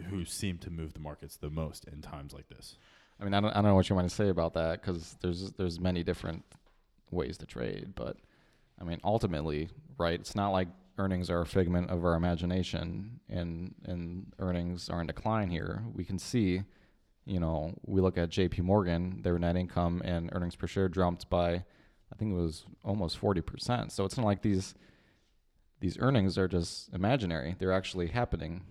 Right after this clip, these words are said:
Speaker 2: in our markets right now, and they're actually value for shareholders.
Speaker 1: Sure. So what about Cat, for instance? Because their earnings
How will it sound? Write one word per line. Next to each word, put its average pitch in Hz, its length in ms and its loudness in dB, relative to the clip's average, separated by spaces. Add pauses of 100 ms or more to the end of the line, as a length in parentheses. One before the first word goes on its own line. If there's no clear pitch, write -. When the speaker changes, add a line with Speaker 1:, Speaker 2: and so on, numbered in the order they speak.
(160)
Speaker 2:
in 90 180 -4
our 85 180 -2
markets 90 400 0
right 82 160 0
now, 90 320 2
and 87 100 -2
they're 87 100 -2
actually 90 300 -2
value 85 400 2
for 85 240 -4
shareholders. - 680 -4 (140)
Speaker 1:
Sure. - 280 -8
So 98 380 4
what 104 240 2
about 120 400 0
Cat, 92 340 -6
for - 180 -10
instance? - 380 -14
Because 92 460 0 (100)
their 127 260 2
earnings 85 540 0